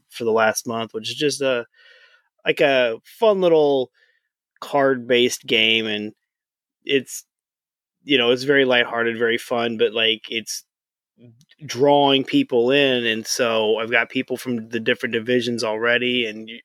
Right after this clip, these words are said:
you, I'm starting to see the benefits already because I needed to know something, but I didn't know who in that other, in that division was the person to ask. So I went to the person I play a game with, and I'm like, "Hey,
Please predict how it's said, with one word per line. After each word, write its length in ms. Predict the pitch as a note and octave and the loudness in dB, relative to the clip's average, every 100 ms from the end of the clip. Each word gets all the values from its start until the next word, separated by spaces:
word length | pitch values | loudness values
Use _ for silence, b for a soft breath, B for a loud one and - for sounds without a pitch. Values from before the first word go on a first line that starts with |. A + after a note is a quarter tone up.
| _ | _
you, 200 | B2+ D#3 _ B2+ _ F#2 | -18 -18 _ _ _ -12
I'm 80 | D#3+ | -10
starting 240 | - B3 A#3 | 0 2 2
to 60 | |
see 80 | A3+ | 0
the 100 | G3 | 2
benefits 640 | D3+ F#3+ F3 G#2 G2 - | 2 0 0 -4 -12 -8
already 400 | A#2 A#2+ D#3+ C#3+ | -8 0 0 0
because 420 | A#2 A#2 C3+ A#2 - B B B B | -6 -6 -6 -6 -14 B B B B
I 120 | C#3+ D3 | 0 4
needed 300 | D3+ C#3+ C3 | 4 2 0
to 80 | |
know 340 | C3 C3+ C#3 C#3 | 4 4 4 2
something, 500 | - B2 - B2 A#2 | 0 -4 0 -2 2
but 100 | A#2+ | 2
I 40 | |
didn't 100 | C3 | 2
know 100 | B2+ B2 | 2 0
who 340 | D3+ D3 C#3 | 2 4 2
in 80 | B2+ | 2
that 220 | B2 A#2+ | 2 2
other, 340 | B2 A#2+ A2+ _ b b b b b - | 0 -2 -4 _ b b b b b -2
in 100 | C3+ | 2
that 200 | C3+ B2+ | 4 2
division 680 | A#2+ B2 A#2+ B2 A2+ A2+ A2+ B2+ | 0 0 0 -4 -6 -10 -12 -6
was 220 | A#2+ A2 | -6 -6
the 100 | A#2 | -10
person 340 | C#3+ B2 A2 | -6 -6 -2
to 40 | A2 | 2
ask. 360 | C3+ A#2+ - | 4 2 -2
So 160 | - A2+ | -8 -4
I 40 | A#2 | -4
went 180 | C3 | -6
to 60 | C3 | -8
the 60 | A#2+ | -8
person 340 | B2 A#2 A#2 | -10 -10 -12
I 20 | |
play 220 | - A2+ | -10 -10
a 40 | A2 | -6
game 240 | B2 D#3 | -2 2
with, 180 | B2 A#2+ | 2 2
and 80 | A#2 | -2
I'm 60 | |
like, 140 | A#2 A#2 | -2 2
"Hey, 480 | D#3+ D#3 C3+ A2+ | 4 4 4 0